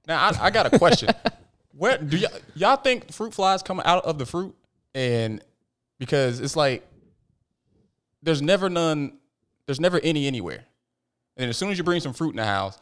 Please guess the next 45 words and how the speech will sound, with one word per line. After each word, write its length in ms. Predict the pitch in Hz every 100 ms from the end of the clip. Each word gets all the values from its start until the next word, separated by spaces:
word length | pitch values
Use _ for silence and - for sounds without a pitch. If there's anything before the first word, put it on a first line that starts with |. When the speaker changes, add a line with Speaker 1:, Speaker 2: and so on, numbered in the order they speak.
| _ -
Speaker 1:
all 160 | 135
of 60 | 127
a 60 |
sudden, 340 | 120 127 110 110
Speaker 2:
There 120 | 107
you 40 |
Speaker 1:
like, 180 | 117 104
Speaker 2:
go. 220 | 117 101 - -
Speaker 1:
there 120 | 131
go 120 | 123 113
fruit 220 | 123 107
flies. 220 | 104 -
Speaker 2:
Like, 120 | 107
where 120 | 104 120
the 60 |
fuck 240 | 113 120 113
they 100 | 110
grow 180 | 113
from? 140 | 104 107
I'm 100 | 101
telling 300 | - 139 123
you, 60 |
they 120 | 101 98 -
come 200 | - 139 -
out 180 | 127 -
of 120 | 117 104
the 60 |
fruit. 320 | - 180 220 - _ _ _ _ -
Speaker 1:
So 120 | 127 131
we 120 | 160
eating 200 | 147 113
fruit 220 | 127 120
flies. 280 | 87 - - _ _ 127
Speaker 2:
We 120 | 160
eat 180 | 165 139
Speaker 1:
So 80 |
how 140 | 131 196
do 60 |
we 140 | 220 202
fucking, 480 | - 202 180 160 -
how 140 | -
do 60 | 208
we 120 | 190 113 -
wa-, 160 | 123 - - - -
like, 300 | 139 123 90